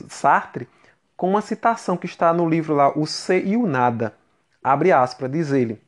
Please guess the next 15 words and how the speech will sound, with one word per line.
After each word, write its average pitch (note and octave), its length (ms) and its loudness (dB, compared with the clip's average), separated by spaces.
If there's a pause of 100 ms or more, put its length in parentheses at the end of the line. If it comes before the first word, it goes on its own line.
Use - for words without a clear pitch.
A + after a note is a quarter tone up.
(960)
"Estou C#3 400 0
condenado E3 800 2 (360)
a E3 120 4
existir F#3 880 0 (200)
para G#3 260 4
sempre, D3 800 -4 (380)
para D#3+ 260 4
além D#3 340 2
da F3 160 2
minha D#3+ 440 -2 (100)
essência, C3+ 880 -6 (500)
para D3+ 260 4
além D#3 580 2
dos F3+ 320 -2
motivos F#3 920 0